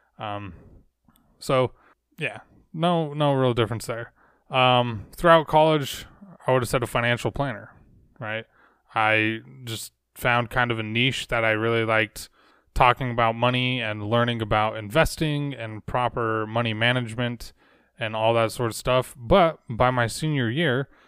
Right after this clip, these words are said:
I did an internship, you know, right before I graduated, uh, the summer after my senior year. It was, like, the last thing I had to do to graduate. And I realized, like, "Oh, I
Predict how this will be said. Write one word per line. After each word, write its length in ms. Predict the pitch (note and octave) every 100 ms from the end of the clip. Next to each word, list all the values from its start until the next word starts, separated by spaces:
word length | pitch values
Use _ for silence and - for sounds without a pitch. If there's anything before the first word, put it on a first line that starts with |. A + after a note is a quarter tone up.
| _ -
I 80 |
did 140 | A#2+ B2
an 80 | B2
internship, 640 | E3+ - A#2+ - B2+ D3 _
you 100 | -
know, 120 | G#2+ G#2
right 200 | A2+ A2+
before 340 | A2 C3+ A#2
I 40 |
graduated, 680 | G#2 B2 D#3 A2+ G#2+ B2 C3+ - _ _ _ -
uh, 160 | G#2
the 80 | G2+
summer 320 | - B2+ B2
after 260 | A#2 A2+ B2
my 140 | G#2+
senior 340 | G2 - A2+ G2+
year. 320 | B2+ A#2 G#2+ - -
It 80 |
was, 100 | A2
like, 200 | G#2 G#2
the 60 | A2+
last 260 | A2 A#2 -
thing 100 | A#2
I 140 | A2
had 100 | A2
to 80 | G#2+
do 100 | A#2
to 80 | G#2+
graduate. 500 | A#2+ E3+ C#3 B2+ - _ _ _ _ _ _ _ -
And 440 | B2 A#2 A2+ A2+
I 100 | A2
realized, 520 | A#2 C#3 C#3 B2+ A2
like, 340 | A#2 G#2+ G#2+ - - - _ _ _
"Oh, 640 | B2+ D3+ C3 G#2 - - - _ _ _ -
I 320 | A#2 D#3 D3+